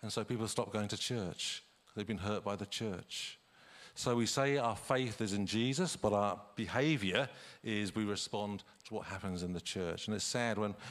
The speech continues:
we don't do things the right way. But we need our faith aligned, not to the church, but to Jesus,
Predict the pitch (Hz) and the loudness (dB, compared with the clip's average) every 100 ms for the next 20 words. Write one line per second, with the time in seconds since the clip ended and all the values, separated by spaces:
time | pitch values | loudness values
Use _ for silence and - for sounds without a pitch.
0 | - 107 110 120 117 - - 101 95 98 | -4 2 2 2 -4 -6 -2 -2 0 0
1 | 92 95 98 98 92 107 92 80 - - | 0 2 2 2 2 0 0 -4 -12 -18
2 | - - - 113 107 101 117 156 151 - | -20 -20 -14 -8 -4 -2 0 -2 -4 -8
3 | - - 101 87 - 131 104 92 - 98 | -16 -2 -2 -2 0 2 2 -2 -2 -2
4 | 90 101 135 104 104 147 - - - 90 | 2 2 4 2 2 0 -4 -12 -12 -4
5 | 101 - 139 151 - 107 90 95 - - | -4 -4 -8 -6 -4 -2 -2 -4 -6 -6
6 | - - _ _ _ _ _ _ - 101 | -6 -10 _ _ _ _ _ _ -16 -12
7 | 98 - 98 90 - - - - | -6 -4 -4 -4 -4 -4 -4 -6